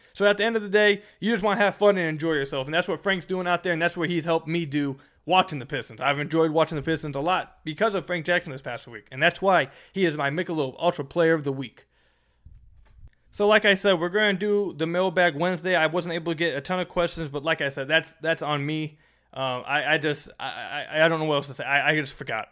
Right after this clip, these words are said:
I, I forgot. I forgot, like, last week. I re-, remembered that, oh crap, I'm recording Tuesday. That's for Wednesday. And it was, like, ten o'clock. I'm like, "Damn,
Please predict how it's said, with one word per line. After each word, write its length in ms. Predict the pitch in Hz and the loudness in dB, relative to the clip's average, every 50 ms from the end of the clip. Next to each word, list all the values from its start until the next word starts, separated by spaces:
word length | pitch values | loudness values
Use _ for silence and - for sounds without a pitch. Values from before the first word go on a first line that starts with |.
| _ _ _ | _ _ _
I, 240 | - 131 131 117 131 | -6 -4 -4 -4 -4
I 40 | 131 | -6
forgot. 460 | - 151 135 147 151 147 143 143 135 | -6 -2 0 2 2 2 2 0 -4
I 200 | 139 143 135 135 | -6 -6 -6 -8
forgot, 320 | - - 165 170 170 135 | -8 -4 -2 -2 -2 0
like, 240 | 156 160 175 165 - | 0 0 0 0 -2
last 340 | 156 160 160 151 - - 156 | -2 -2 -2 -2 -4 -8 -8
week. 320 | 147 151 147 139 - - _ _ _ _ _ _ _ _ - | -8 -6 -8 -8 -10 -16 _ _ _ _ _ _ _ _ -2
I 120 | 135 143 | 0 0
re-, 260 | 147 139 147 - 117 139 139 | 2 0 -2 -4 -6 -8 -8
remembered 480 | 139 147 151 156 165 160 156 160 151 | -4 -2 0 0 0 0 0 -2 -2
that, 200 | 139 156 143 131 | 0 -2 -2 0
oh 120 | 135 151 147 | 0 -2 -2
crap, 340 | 151 - 160 151 147 - 135 | -2 -2 0 0 0 0 -2
I'm 120 | 135 139 | -6 -8
recording 380 | 135 131 - 156 151 143 139 139 | -8 -6 -4 -2 -2 -2 -4 -6
Tuesday. 360 | - 160 156 139 139 151 143 | -6 -6 -4 -4 -2 -2 -2
That's 160 | 135 131 127 | -2 -4 -8
for 180 | - 135 127 123 | -10 -10 -10 -6
Wednesday. 580 | 135 147 147 143 143 147 143 143 139 139 135 120 | -4 -4 -4 -4 -4 -4 -2 0 0 0 -2 -2
And 100 | 123 123 | -6 -10
it 60 | 123 | -10
was, 160 | 123 123 - | -10 -10 -10
like, 100 | 123 120 | -10 -10
ten 140 | - 147 131 | -10 -10 -10
o'clock. 340 | 123 - - 127 127 120 - | -10 -8 -8 -6 -6 -8 -8
I'm 100 | 120 120 | -12 -12
like, 160 | 117 117 - | -14 -12 -12
"Damn, 300 | 127 123 120 113 113 | -12 -12 -12 -12 -14